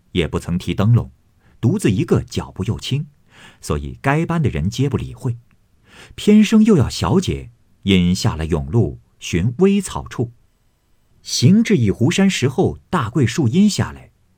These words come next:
刚转过石后，只听一阵衣衫响，吓了一惊不小。定睛一看，只见是两个人在那里，见他来了，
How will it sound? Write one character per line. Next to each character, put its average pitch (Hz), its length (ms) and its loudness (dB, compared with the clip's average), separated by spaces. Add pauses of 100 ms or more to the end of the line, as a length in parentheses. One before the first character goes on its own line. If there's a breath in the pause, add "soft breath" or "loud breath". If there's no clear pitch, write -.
(380 loud breath)
刚 220 380 4
转 - 300 0
过 143 140 0
石 120 180 -2
后， 143 280 -2 (400 loud breath)
只 - 120 -2
听 92 240 0
一 101 120 -2
阵 110 200 0
衣 180 160 0
衫 202 240 2
响， - 360 -6 (300)
吓 165 360 -2
了 95 60 -10
一 156 140 -2
惊 190 160 2
不 226 80 0
小。 - 360 -6 (1300)
定 220 180 4
睛 208 160 2
一 139 120 2
看， 82 360 -8 (320 loud breath)
只 95 180 0
见 90 160 0
是 - 120 -8
两 90 280 -6
个 87 100 -6
人 87 260 -2
在 143 180 2
那 120 160 2
里， - 140 -18 (500 loud breath)
见 165 220 4
他 190 200 -2
来 87 180 0
了， 87 180 0